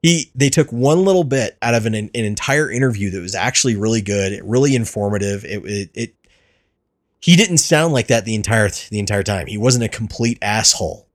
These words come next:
<laughs> the entire time. There were, there were several things that I think that he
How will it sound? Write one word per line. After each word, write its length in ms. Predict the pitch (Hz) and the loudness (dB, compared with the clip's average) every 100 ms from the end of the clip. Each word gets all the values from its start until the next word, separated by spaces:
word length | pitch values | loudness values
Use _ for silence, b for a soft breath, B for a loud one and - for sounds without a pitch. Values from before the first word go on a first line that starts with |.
| _ | _
<laughs> 220 | _ _ - | _ _ 0
the 1200 | 139 - - - - - - _ _ _ _ 110 | 0 2 -6 -8 -12 -4 -4 _ _ _ _ -2
entire 320 | 101 117 101 | 0 0 0
time. 380 | 92 104 85 80 | -2 -4 -6 -8
There 100 | 95 | -2
were, 200 | 143 143 _ | -2 -2 _
there 160 | 123 123 | -2 0
were 100 | 120 | 2
several 320 | - 135 131 | 2 2 0
things 320 | 135 135 117 | 0 0 0
that 80 | 110 | 0
I 100 | 110 | -2
think 240 | - 117 | -4 -4
that 160 | 107 98 b b b b _ _ _ - | -6 -8 b b b b _ _ _ -6
he 460 | 127 127 123 110 | 0 2 0 -2